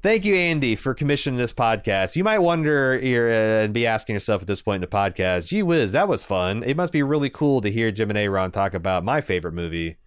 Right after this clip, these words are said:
that I wanna hear him talk about." And I've heard it is. I've heard third, third hand. It's a cool experience.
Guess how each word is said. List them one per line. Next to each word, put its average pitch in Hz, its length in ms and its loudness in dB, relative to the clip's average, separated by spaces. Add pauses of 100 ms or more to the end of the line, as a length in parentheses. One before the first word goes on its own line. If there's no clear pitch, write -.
(140)
that 87 100 -10
I 92 80 0
wanna 90 220 -4
hear 90 80 -4
him 87 80 -8
talk 92 240 -4
about." 87 440 -2
And 92 360 -6
I've 139 180 -2
heard 175 340 2
it 104 140 2
is. 92 480 -2
I've 120 120 -2
heard 147 200 0
third, 143 400 -2
third 143 180 0
hand. 143 380 0 (240)
It's 131 160 -4
a 117 40 -6
cool 135 260 2
experience. 92 760 -2